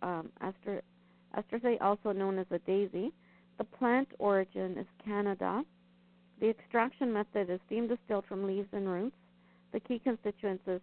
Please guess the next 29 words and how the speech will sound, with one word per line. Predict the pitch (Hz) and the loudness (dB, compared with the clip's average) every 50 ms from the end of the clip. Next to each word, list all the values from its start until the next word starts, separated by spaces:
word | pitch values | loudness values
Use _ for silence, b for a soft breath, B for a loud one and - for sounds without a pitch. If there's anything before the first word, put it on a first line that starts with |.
| - | -2
saponin, | 214 202 214 214 220 220 220 220 - - | -4 -2 0 0 0 0 0 -2 -2 -2
nine | - 196 196 196 | -2 -2 -2 -2
to | 208 | -4
fourteen | 190 - - 202 196 - 226 202 | -6 -2 -2 -2 -2 -2 -4 -6
percent, | - - 208 208 - 214 202 196 190 - _ _ _ _ _ _ _ - - | -4 -6 -8 -6 -4 -2 -2 -2 -4 -6 _ _ _ _ _ _ _ -10 -4
micrine, | 143 101 98 - - 202 196 196 196 | -4 -4 -4 -2 -2 -2 -2 -2 -4
twenty | - 214 196 202 190 | -4 -4 -2 -2 -4
to | 190 196 | -4 -6
twenty-five | - - 202 196 190 190 - 202 196 190 - | -6 -4 -4 -4 -4 -2 0 0 0 0 0
percent, | - 202 190 - 196 185 185 180 - _ b b b b b b b | -4 -8 -6 -4 -4 -4 -4 -4 -6 _ b b b b b b b
limonene, | 202 208 208 208 208 202 202 196 196 196 190 - - _ - | -2 0 2 2 2 2 0 0 0 -2 -2 -6 -10 _ -8
uh, | - 185 185 185 | -6 -6 -6 -6
plus | - 208 190 185 - - | -4 -4 -6 -6 -6 -6
beta-phalangrin, | 196 190 190 196 190 185 - 185 190 185 185 185 180 180 180 - - | -4 -2 0 0 -2 -2 -2 -2 -2 -2 -2 -4 -6 -6 -8 -8 -6
one | - 190 190 | -6 -6 -6
to | - 190 180 | -6 -8 -8
five | - 185 196 208 - | -4 -2 -2 -2 -2
percent, | - 196 196 - 190 175 185 - 226 - _ b b b b b b b b b | -6 -10 -8 -8 -6 -6 -6 -6 -8 -10 _ b b b b b b b b b
alpha | - 208 208 - - 214 202 | 0 0 0 0 0 -4 -2
beta | - - 202 196 196 190 - - - | 0 0 0 0 0 -2 -4 -4 -6
to-, | 151 95 190 - _ _ _ - | -4 -4 -4 -6 _ _ _ -10
tujon, | - 113 107 - 202 196 190 190 185 - - _ _ _ _ _ _ _ _ - - - _ - | -8 -8 -6 -4 -4 -4 -4 -4 -6 -8 -12 _ _ _ _ _ _ _ _ -20 -20 -20 _ -8
uh, | - 190 185 180 - - _ - - | -4 -2 -2 -2 -4 -8 _ -4 -4
eight | 196 196 - | -2 -2 -4
to | 196 - | -6 -4
twelve | - 240 247 277 - | 0 0 0 0 0
percent, | 220 208 - - 196 190 185 - - | -2 -4 -4 -2 -4 -4 -4 -6 -6
germacrine | - 202 202 202 196 - - 208 202 196 185 185 - - | -4 -2 -2 -2 -4 -4 -4 -4 -2 -2 -2 -4 -4 -2
D, | 214 208 196 185 185 | -2 0 0 0 -2